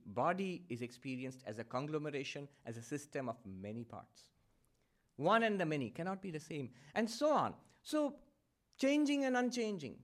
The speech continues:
the seer and the seen, the conscious and the not conscious, sentient and insentient, one and the many.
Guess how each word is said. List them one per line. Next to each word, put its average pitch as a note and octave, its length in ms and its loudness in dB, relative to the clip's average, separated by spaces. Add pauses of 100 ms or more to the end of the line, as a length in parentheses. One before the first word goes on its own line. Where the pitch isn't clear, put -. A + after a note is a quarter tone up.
(1600)
the D3+ 160 0
seer C4 440 6
and A#3 140 4
the G#3+ 80 0
seen, G#3 420 -6 (720)
the F#3 360 0
conscious B3 540 0
and G#3 140 -2
the G3 60 -4
not A#3 260 -2
conscious, F#3 320 -4
sentient G3+ 400 -4
and F#3+ 100 -6
insentient, G#3+ 560 -8 (360)
one A3+ 440 2
and G#3 220 -2
the G3+ 60 0
many. G#3 360 -2